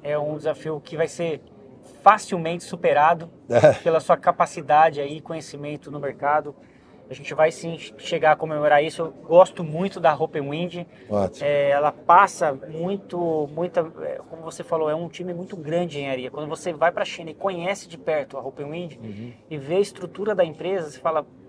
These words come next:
Speaker 1: "Ah, tá, enten-, agora eu entendi o que que nós estamos falando."
Speaker 2: Exato.
Speaker 1: Então, é, isso é muito bacana. E, às vezes, a visão do, do empreendedor aqui no Brasil, do empresário que tá começando uma empresa de energia solar, ele não,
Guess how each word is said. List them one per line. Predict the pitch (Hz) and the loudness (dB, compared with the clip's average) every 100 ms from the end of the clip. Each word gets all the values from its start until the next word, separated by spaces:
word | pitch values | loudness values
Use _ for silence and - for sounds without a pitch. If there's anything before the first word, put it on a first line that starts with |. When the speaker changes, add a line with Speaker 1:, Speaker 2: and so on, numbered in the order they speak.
| - | -18
Speaker 1:
"Ah, | 156 151 143 - | -8 -6 -6 -4
tá, | 135 | -6
enten-, | 131 165 170 | -4 -6 -4
agora | 151 160 196 214 | 2 8 10 8
eu | 214 | 4
entendi | 196 190 151 147 170 | -2 -4 -4 -4 -4
o | |
que | 147 147 | -4 -10
que | |
nós | 156 151 | -10 -10
estamos | 139 - 151 139 | -10 -10 -12 2
falando." | 156 131 127 117 - - | 4 4 -2 -10 -18 -20
Speaker 2:
Exato. | 98 92 95 95 - | -10 -2 -2 -2 -6
Speaker 1:
Então, | 143 | -6
é, | 151 | -4
isso | 151 - | -4 -4
é | |
muito | 165 165 175 | -4 -4 -2
bacana. | 175 151 151 | -2 -4 -4
E, | 160 | 0
às | 175 156 | 0 0
vezes, | 170 175 | 0 2
a | |
visão | 180 170 139 175 208 | 2 0 0 2 2
do, | 175 165 156 151 - | -2 -6 -8 -12 -12
do | 151 147 | -10 -10
empreendedor | 147 165 160 151 143 151 147 | -8 -4 -2 -2 -2 0 0
aqui | 131 | -2
no | 147 | -4
Brasil, | 143 139 139 185 | -2 -2 -2 -4
do | 170 151 | -4 -8
empresário | 147 165 139 160 175 156 147 139 - _ | -6 -6 2 6 6 4 -2 -8 -16 _
que | - | -10
tá | - | -6
começando | 156 170 165 190 | -4 -6 -4 -4
uma | 185 170 | -2 -4
empresa | 160 160 156 | -4 -8 -8
de | 143 | -8
energia | 156 147 147 | -8 -8 -8
solar, | - 165 190 | -2 -2 0
ele | 208 | -4
não, | 226 | -10